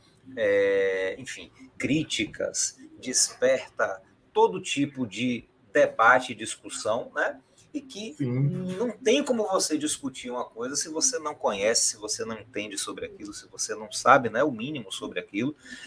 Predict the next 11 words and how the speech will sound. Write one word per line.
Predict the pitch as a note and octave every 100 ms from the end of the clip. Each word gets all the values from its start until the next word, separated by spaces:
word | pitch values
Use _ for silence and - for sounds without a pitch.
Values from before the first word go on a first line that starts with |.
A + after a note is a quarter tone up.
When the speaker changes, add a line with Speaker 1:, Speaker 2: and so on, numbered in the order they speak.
| C4
Speaker 1:
E | E3+
aí, | E3 B2
Marcelão | D3 D3 C#3 C3 A2+ F#2+
hoje | - C3+
vai | A#2+ B2
conversar | - G#2 B2+ - A#2+
com | -
a | B2
gente | F#2 A#2+ C3 G2
aqui | - A2 B2+
sobre | - A2+ A2+ A#2 C#3+